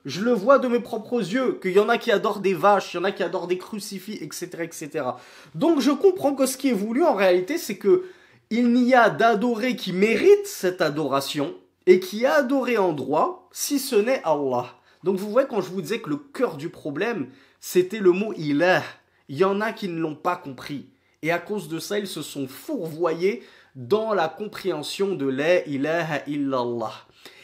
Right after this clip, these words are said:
Et parce qu'ils se sont fourvoyés dans la compréhension de cette attestation de foi grandiose,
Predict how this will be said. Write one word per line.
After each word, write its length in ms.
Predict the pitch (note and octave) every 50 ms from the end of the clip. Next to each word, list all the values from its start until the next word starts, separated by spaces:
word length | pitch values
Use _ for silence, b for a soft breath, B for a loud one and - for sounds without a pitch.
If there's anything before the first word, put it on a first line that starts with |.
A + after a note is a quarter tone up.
| B B B
Et 160 | D#3 D#3 D#3
parce 340 | D#3 - - A#3+ B3+ B3+ -
qu'ils 160 | - A3+ G3+
se 200 | G3 - - G3+
sont 240 | G3 - - F#3 F3+
fourvoyés 680 | - - - - B3 G#3 E3+ D#3+ E3+ F3+ F3 F#3+ F#3+ F3+
dans 160 | D3+ C#3 C3+
la 120 | C3 C3+
compréhension 760 | C3+ - - G#3 G3+ G#3 - - G3 F#3 F#3 F#3 - G#3 F#3+
de 100 | D3 B2
cette 280 | A#2+ B2 - B2+ A#2+ -
attestation 800 | C3 C3+ - - E3 D3+ - - - D3+ C#3+ C#3+ - - D#3+ C#3+
de 100 | C3 C#3
foi 360 | C#3+ C#3 - - D#3 D#3+ C#3
grandiose, 1000 | C3 C#3 - G#2 G#2+ C3 C3+ B2+ - G#2+ C#3 F#3 A3+ A3+ F#3+ C3+ G2+ G2+ G#2 F#2+